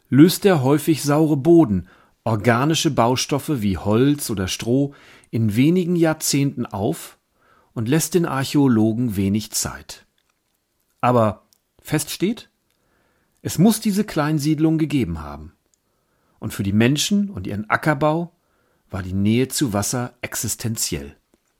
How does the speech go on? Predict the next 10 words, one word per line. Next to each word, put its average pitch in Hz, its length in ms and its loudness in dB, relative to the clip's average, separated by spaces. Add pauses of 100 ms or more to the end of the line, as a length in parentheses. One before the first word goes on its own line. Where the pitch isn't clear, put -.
(2500)
Die 151 140 -2
ersten 208 500 2
bronzezeitlichen 170 1000 -2
Funde 190 400 2
in 101 140 -2
der 98 140 0
Region 127 520 0 (560)
waren 131 260 -2
auch 175 160 -4
Vorlage 156 840 0